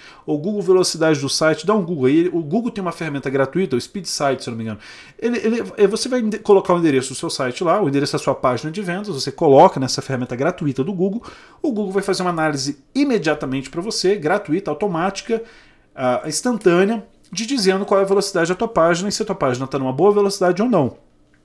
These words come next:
Ali pode ser um indicativo de talvez você precise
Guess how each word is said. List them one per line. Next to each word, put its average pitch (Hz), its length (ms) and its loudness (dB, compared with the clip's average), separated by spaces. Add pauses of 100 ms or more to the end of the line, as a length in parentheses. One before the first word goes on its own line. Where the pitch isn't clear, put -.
Ali 170 200 2
pode 170 200 -2
ser 170 80 -2
um - 20 -4
indicativo 170 680 -2 (320)
de 151 120 -16
talvez 170 600 0 (120)
você 165 200 -8
precise 147 520 -6